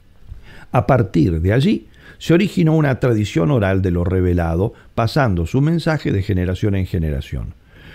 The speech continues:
Dicho mensaje incluía no solo verdades de carácter propiamente sobrenatural,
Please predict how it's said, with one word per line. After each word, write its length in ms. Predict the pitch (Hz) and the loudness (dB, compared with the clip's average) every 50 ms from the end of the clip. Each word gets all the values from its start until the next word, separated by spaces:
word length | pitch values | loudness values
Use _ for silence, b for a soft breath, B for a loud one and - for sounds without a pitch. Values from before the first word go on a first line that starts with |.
| B B B | B B B
Dicho 380 | 110 110 143 147 - - 160 | 2 4 4 2 4 2 2
mensaje 500 | 160 185 190 180 - - 196 190 - 180 | 2 2 2 0 0 0 0 0 0 0
incluía 480 | 156 147 123 113 95 98 95 90 85 85 | 0 0 0 0 0 0 2 0 0 0
no 160 | 104 139 143 | 0 0 -2
solo 340 | - - 208 196 151 110 92 | -2 0 2 2 4 4 2
verdades 460 | 90 87 92 107 110 104 98 95 90 | 2 0 0 0 0 2 2 2 0
de 100 | 98 92 | 0 0
carácter 480 | - 107 101 123 131 - - 90 82 80 | 0 0 0 0 0 -2 -2 -4 -4 -4
propiamente 760 | - - 87 95 90 - - 98 92 92 90 90 85 90 92 | -4 -2 -2 -2 -2 0 0 0 2 2 0 0 -2 -4 -4
sobrenatural, 800 | - - 101 - 123 135 143 160 156 175 185 190 202 - 254 - | -2 -2 -2 -2 0 -2 -2 -2 -2 -2 -2 0 0 -2 -2 -6